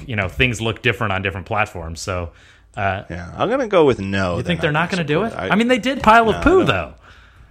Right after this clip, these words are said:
Speaker 2: I wonder, would there be a way that they would add a parental control that you
Speaker 1: On your
Speaker 2: can't,
Speaker 1: emoji keyboard?
Speaker 2: uh, <laughs> right.
Speaker 1: Well, but the thing is that if you don't know what it means, then it's just a middle finger sticking up, right? I mean, it's not.
Speaker 2: Do they have other fingers? Can you get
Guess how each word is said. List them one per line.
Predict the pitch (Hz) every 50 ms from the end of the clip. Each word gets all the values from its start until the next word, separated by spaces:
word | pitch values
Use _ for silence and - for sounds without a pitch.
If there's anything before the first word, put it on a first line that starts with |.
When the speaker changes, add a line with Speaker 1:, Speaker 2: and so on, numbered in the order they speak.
| _ - -
Speaker 2:
I | - 131
wonder, | 160 180 180 139
would | 104 123 139 151
there | 170 170
be | 151 135 170 170
a | 156
way | 143 131 143 143 151 165 175
that | 160 147 131 107
they | 135 139 143
would | 135 131 117
add | 110 82 117 120 123 127
a | -
parental | - - - 113 117 123 - 147 139
control | 135 - 151 135 123 - - 143 139 139 143 143 135
that | 117 104 90 -
you | 92 95 95
Speaker 1:
On | 104 113 117
your | 113 127 110
Speaker 2:
can't, | 107 107 110
Speaker 1:
emoji | 131 143 117 117 139 123
keyboard? | - - 135 127 120 151 143 156 160
Speaker 2:
uh, | 73 76 - - _ _ _ _ _ _ - - - - - - 185 175
<laughs> | - -
right. | - - - - - 170 104 - - -
Speaker 1:
Well, | - 214 262
but | 254 262 -
the | 220 220 214
thing | 247 339 349
is | 302 220
that | 240 208
if | 208 -
you | 196 180
don't | 131 180 190 226 254 214
know | 202 190
what | 180 185 151
it | 127 117 135
means, | 147 185 220 220 180 147 131 107
then | - 151 147
it's | 139 - -
just | - - 175 185 180 -
a | 185 156
middle | 151 151 143 127
finger | - 190 208 202 160 117
sticking | - - 107 92 - 92 80
up, | 71 73 -
right? | 107 110 113 120
I | 117
mean, | 123 120 120
it's | 107 -
not. | 135 131 127 127 120 - - - - - - - - - - - - _ _ _ _ _ _ _ _ -
Speaker 2:
Do | 156 185
they | 208 190
have | 151 143 156 165 160 135
other | 127 139 143 123
fingers? | - 127 123 143 170 214 294 277 - -
Can | - - 120
you | 123 123 107
get | - 131 131 131 - -